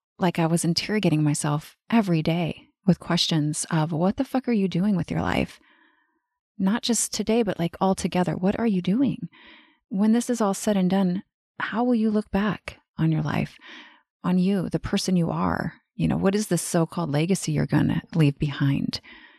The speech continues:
I've analyzed myself, my thinking, and the ways that I have showed up endlessly. And I think twenty twenty has forced a lot of us to deal with the meaning of death,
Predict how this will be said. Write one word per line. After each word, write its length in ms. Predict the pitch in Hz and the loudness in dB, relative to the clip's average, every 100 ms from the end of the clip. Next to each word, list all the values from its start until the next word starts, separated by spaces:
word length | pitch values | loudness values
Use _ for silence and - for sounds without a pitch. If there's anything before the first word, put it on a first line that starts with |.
| _ _ _ _ - | _ _ _ _ -10
I've 400 | 165 180 180 190 _ - | -2 0 0 -2 _ -2
analyzed 800 | 180 214 190 151 - - - - | 0 2 0 -2 -6 -8 -8 -6
myself, 600 | - - - - - - - | 0 0 2 0 -2 -6 -2
my 200 | 160 147 | 0 0
thinking, 640 | - 175 175 139 - 175 | 0 0 2 -2 -2 -6
and 140 | 165 165 | -2 0
the 80 | |
ways 220 | 156 165 - | 2 0 0
that 100 | 151 | -2
I 60 | |
have 120 | 147 | 0
showed 300 | - - 147 | 0 2 2
up 240 | - - - | 0 -2 -2
endlessly. 720 | 170 190 165 - - - - - _ _ _ _ - - - - _ _ _ | 0 2 0 -2 -2 -2 -2 -6 _ _ _ _ -20 -18 -20 -20 _ _ _
And 200 | 220 220 | -2 0
I 80 | 226 | 2
think 200 | 226 240 | 0 -2
twenty 300 | - 233 226 | -2 0 0
twenty 280 | - 220 214 | 0 -2 2
has 180 | 180 - | 2 0
forced 400 | 185 185 - - - - | 0 0 0 -6 -14 -4
a 80 | 185 | -2
lot 340 | 175 180 226 | 0 2 2
of 160 | 269 185 | 0 0
us 220 | - - | -4 -4
to 100 | - | -6
deal 240 | 170 165 156 | 0 0 2
with 320 | 151 - - _ _ | 0 -4 -12 _ _
the 100 | 180 | 0
meaning 300 | 170 160 156 | 2 2 0
of 100 | 151 | 0
death, 240 | - 147 | 0 0